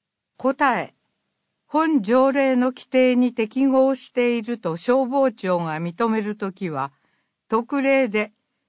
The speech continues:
急速充電設備として取り扱うなど、弾力的な運用を行っていく。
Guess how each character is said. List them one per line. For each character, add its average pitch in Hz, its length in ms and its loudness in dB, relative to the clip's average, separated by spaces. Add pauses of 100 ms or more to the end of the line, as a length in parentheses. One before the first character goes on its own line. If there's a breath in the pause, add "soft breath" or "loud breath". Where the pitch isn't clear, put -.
(140)
急 - 200 -2
速 277 360 -4
充 262 260 -2
電 269 300 -2
設 233 300 -6
備 190 160 -8
と 170 160 -6
し - 120 -18
て 170 180 -6
取 170 260 -4
り 202 60 0
扱 196 440 -4
う 175 80 -4
な 143 180 -6
ど、 135 240 -12 (540)
弾 254 260 2
力 294 260 -4
的 262 280 -6
な 254 200 0
運 233 300 -2
用 214 380 -2
を 196 160 -10
行 196 320 -8
っ 170 200 -6
て 160 240 -12
い 135 120 -8
く。 - 260 -20